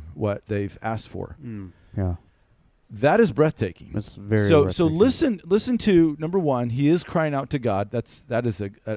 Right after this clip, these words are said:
Speaker 1: is a good thing. It's a
Speaker 2: Yeah.
Speaker 1: good place. But listen to, h-, um, the, the sharpness of, of what he is saying about, um,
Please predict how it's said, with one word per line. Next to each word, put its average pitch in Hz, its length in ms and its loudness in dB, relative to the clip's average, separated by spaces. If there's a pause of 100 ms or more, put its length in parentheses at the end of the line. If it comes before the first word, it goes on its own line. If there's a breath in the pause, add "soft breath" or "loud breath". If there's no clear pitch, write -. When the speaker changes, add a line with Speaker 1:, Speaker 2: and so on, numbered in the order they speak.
Speaker 1:
is 95 100 -6
a 95 80 -4
good 107 260 2
thing. 92 300 -8
It's 101 120 -8
a - 40 -4
Speaker 2:
Yeah. 92 60 0
Speaker 1:
good 123 140 2
place. 104 280 -6
But 123 160 -8
listen 240 420 -6
to, 185 360 -2
h-, - 40 -12 (640 soft breath)
um, 113 480 -6
the, 113 320 -4
the 110 120 -4
sharpness - 880 -6 (260)
of, 98 460 -12
of 101 240 -10
what 117 300 -4
he 110 200 -8
is 101 100 -12
saying 107 480 -10
about, 104 440 -8 (560 soft breath)
um, 101 340 -12